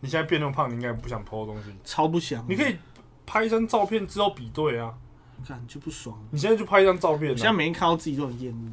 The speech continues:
Speaker 2: 就觉得，
Speaker 1: 真的哦。
Speaker 2: 干，你们长得鬼样。
Speaker 1: 啊，会不会想要把自己砍死？
Speaker 2: 还好。
Speaker 1: 拿斧头砍自己。
Speaker 2: <laughs> 砍不下去，反正就是这样啊，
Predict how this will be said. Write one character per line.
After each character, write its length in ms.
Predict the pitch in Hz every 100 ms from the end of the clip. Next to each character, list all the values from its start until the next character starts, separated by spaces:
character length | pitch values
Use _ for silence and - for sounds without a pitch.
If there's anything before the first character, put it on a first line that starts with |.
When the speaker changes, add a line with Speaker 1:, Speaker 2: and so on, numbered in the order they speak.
| 110
Speaker 2:
就 120 | -
觉 100 | 120
得， 20 |
Speaker 1:
真 0 |
的 60 | 117
哦。 100 | 104 -
Speaker 2:
干， 80 |
你 140 | 117 117
们 80 | 113
长 160 | 107
得 60 | 117
鬼 240 | 117 104
样。 120 | 107 120 - - - -
Speaker 1:
啊， 80 | 131
会 60 | 147
不 60 |
会 100 | 139
想 120 | 123
要 160 | 110 123 131 - - -
把 100 | 117
自 100 | 107
己 200 | 127 110 -
砍 200 | - 110
死？ 280 | - - - - - - - - -
Speaker 2:
还 300 | - 131 160
好。 180 | 127 131
Speaker 1:
拿 80 |
斧 220 | 156 147 113
头 80 |
砍 240 | 113 110 104
自 120 | 120
己。 180 | 107 - - - - -
Speaker 2:
<laughs> 560 | - - - - - -
砍 220 | 151 135
不 80 | 139
下 200 | 156 147
去， 200 | 143 127
反 160 | 131
正 100 | 160
就 100 | 175
是 120 | 175 160
这 100 | 160
样 100 |
啊， 120 | 117